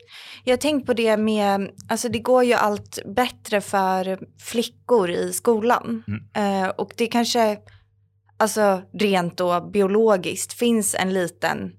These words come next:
Speaker 1: medfödd fördel.
Speaker 2: Tror jag inte.
Speaker 1: Nej, men till exempel att kvinnor mognar lite snabbare än män kan ju ändå ge en fördel i skolan.
Speaker 2: Det skulle det kunna göra, men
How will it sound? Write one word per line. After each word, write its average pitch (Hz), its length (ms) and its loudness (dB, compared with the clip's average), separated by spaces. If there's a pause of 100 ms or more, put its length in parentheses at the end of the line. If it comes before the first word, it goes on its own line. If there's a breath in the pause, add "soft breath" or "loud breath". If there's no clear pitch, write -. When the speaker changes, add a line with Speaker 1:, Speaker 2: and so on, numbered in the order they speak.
(140)
Speaker 1:
medfödd 190 760 0 (300)
fördel. 196 540 2 (200)
Speaker 2:
Tror 139 160 -2
jag 127 100 0
inte. 120 180 -8 (640 soft breath)
Speaker 1:
Nej, 254 100 2
men 277 300 4
till 269 120 0
exempel 226 380 0
att 208 120 0
kvinnor 190 680 0
mognar 196 720 2
lite 170 280 -2
snabbare 175 400 0
än - 100 -4
män - 360 -8
kan 233 260 4
ju 214 60 6
ändå 180 200 2
ge 175 120 -2
en 170 100 -4
fördel 160 380 -2
i 180 40 -6
skolan. - 440 -8
Speaker 2:
Det 160 160 -2
skulle 123 240 -2
det 110 40 2
kunna 113 260 -2
göra, 104 280 0
men 123 440 -4